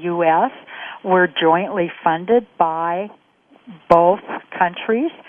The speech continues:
And so I believe there's four studies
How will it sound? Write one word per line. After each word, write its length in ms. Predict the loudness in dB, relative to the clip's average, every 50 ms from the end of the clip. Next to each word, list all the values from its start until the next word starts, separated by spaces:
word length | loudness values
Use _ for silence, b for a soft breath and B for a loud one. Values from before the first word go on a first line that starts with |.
| B B B B B B
And 240 | 2 2 2 2 0 -8 -4 2 4
so 400 | 4 6 6 6 6 6 6 4
I 120 | 2 -2 -2
believe 380 | -2 -4 -4 -4 -4 -6 -6 -6 _
there's 280 | 2 2 2 2 0 -4 -10 -20 -20 _ b b b b b b b b b _ _ -20 _ _ _ _ _ _ _ _ -20 -20 -4 0
four 280 | 4 6 6 6 6 4 -2 -2
studies 360 | 2 4 4 4 4 0 -2